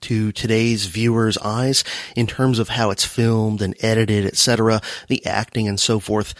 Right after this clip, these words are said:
It's got that old school Hollywood vibe that people who went to film school could probably explain in more specific kind of technical terminology than I can, but you kinda know it when you see it, you know, where the, the acting is, um, with a few exceptions,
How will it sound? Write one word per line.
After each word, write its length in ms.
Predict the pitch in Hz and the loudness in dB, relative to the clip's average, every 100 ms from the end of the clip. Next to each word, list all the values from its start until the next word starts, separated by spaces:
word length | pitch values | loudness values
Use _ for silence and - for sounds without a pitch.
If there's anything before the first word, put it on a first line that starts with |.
| - - - | -20 -20 -4
It's 260 | 139 139 - | -2 0 2
got 180 | 190 185 | 0 2
that 160 | 156 | 0
old 300 | 147 143 143 | 2 2 2
school 240 | - - 127 | 0 0 0
Hollywood 440 | - 131 113 107 | 2 2 2 0
vibe 440 | 80 107 107 107 95 | 0 0 2 0 -2
that 100 | - | -6
people 300 | - 175 131 | -6 -2 -2
who 100 | 123 | 2
went 160 | 117 | 0
to 60 | 98 | 0
film 260 | - 120 | 0 2
school 240 | 113 - 113 | 2 0 0
could 120 | 104 | 0
probably 280 | - 104 110 | 0 0 0
explain 480 | 101 - 120 110 104 | 0 0 0 0 0
in 100 | 98 | 0
more 180 | 98 | 0
specific 840 | 95 - - - 127 117 120 107 - - - - - | 0 0 2 2 4 2 0 -2 -6 -16 -16 -16 -6
kind 200 | 110 101 | -2 -2
of 140 | - | -4
technical 540 | - - - 147 156 | -2 -2 0 -2 0
terminology 680 | 143 151 147 147 139 143 143 | -2 -2 0 0 -2 -2 -2
than 140 | 143 | -2
I 120 | 147 147 | -2 -2
can, 360 | - 147 147 - - _ | 0 0 0 -4 -16 _
but 320 | 127 123 - | 0 0 0
you 140 | 143 | -2
kinda 260 | 151 170 147 | 0 2 2
know 240 | 120 123 | 4 4
it 100 | 120 | 2
when 140 | 107 104 | 0 -2
you 100 | 95 | 0
see 280 | - - 92 | 0 0 -2
it, 160 | - | -4
you 60 | 101 | -4
know, 100 | 95 | -2
where 160 | 98 | -2
the, 160 | 101 107 - - - | -2 -2 -4 -12 -6
the 120 | - | 0
acting 420 | 175 185 151 143 | 0 2 2 2
is, 340 | 131 120 - | 2 4 2
um, 480 | - 113 113 113 110 | 2 0 0 0 -4
with 180 | 147 160 | 0 0
a 40 | |
few 180 | 180 220 | 2 0
exceptions, 640 | 170 - 98 - 101 127 | 2 2 0 -2 -4 -4